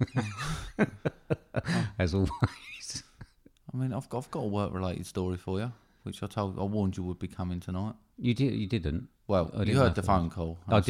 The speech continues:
Speaker 1: did,
Speaker 2: I
Speaker 1: yeah.
Speaker 2: would do it live.
Speaker 1: Yeah, and I said, "Don't."
Speaker 2: You did. It, well, it's not gonna implicate me into anything bad at work.
Speaker 1: Right.
Speaker 2: But, it, you know.
Speaker 1: Is it interesting?
Speaker 2: We'll find out, won't we?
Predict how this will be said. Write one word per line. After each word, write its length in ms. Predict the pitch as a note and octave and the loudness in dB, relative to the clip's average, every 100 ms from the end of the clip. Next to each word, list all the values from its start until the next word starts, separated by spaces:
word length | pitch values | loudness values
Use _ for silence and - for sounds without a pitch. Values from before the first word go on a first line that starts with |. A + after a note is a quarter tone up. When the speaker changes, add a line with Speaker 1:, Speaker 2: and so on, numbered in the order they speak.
| F#2 | 6
Speaker 1:
did, 20 | F2+ | 6
Speaker 2:
I 80 | |
Speaker 1:
yeah. 60 | F2 | 4
Speaker 2:
would 140 | D#2 E2 | 2 2
do 160 | F2+ | 2
it 180 | F2 - _ _ - | 0 -2 _ _ -2
live. 600 | G2 F2+ E2 F2 F#2+ - | 2 2 2 -2 -6 -2
Speaker 1:
Yeah, 260 | G#2 E2+ D2+ | 4 4 4
and 100 | F#2 | 2
I 40 | |
said, 280 | F#2+ G2 - | 2 0 2
"Don't." 300 | E2+ C#2 D2+ - _ _ _ _ - _ _ - | 2 2 -2 -12 _ _ _ _ -20 _ _ -6
Speaker 2:
You 100 | C3 | 2
did. 260 | A2+ F#2+ B2+ | 4 4 4
It, 80 | |
well, 100 | C#3+ D3 | 4 4
it's 100 | D3 | 4
not 140 | C3 | 2
gonna 140 | A#2 | 4
implicate 400 | A2 F#2+ - F#2+ | 4 2 2 2
me 120 | F#2 F2+ | 2 -2
into 180 | E2+ | -2
anything 260 | F2+ F2 F2+ | -4 -2 -4
bad 220 | F2+ F2 | -2 -2
at 120 | E2+ - | -4 -8
work. 360 | F#2 F2+ A2+ - - | -4 -4 -4 -6 0
Speaker 1:
Right. 240 | E2+ D2+ - | 0 0 -6
Speaker 2:
But, 300 | G#2 G2+ F#2+ - | -6 -6 -6 -12
it, 100 | - - | -14 -10
you 60 | G#2+ | -6
know. 160 | A#2 - _ - | -6 -8 _ 0
Speaker 1:
Is 100 | G2+ | 4
it 60 | A2 | 6
interesting? 600 | A#2+ - D2 - C#2 C#2+ _ _ _ _ _ _ _ _ _ _ _ _ _ _ _ _ | 4 2 -4 -4 -6 -6 _ _ _ _ _ _ _ _ _ _ _ _ _ _ _ _
Speaker 2:
We'll 140 | - D2 | -12 -10
find 300 | - E2+ G2+ | -2 0 2
out, 140 | A#2 | 2
won't 120 | A2 | 4
we? 140 | F2+ | 4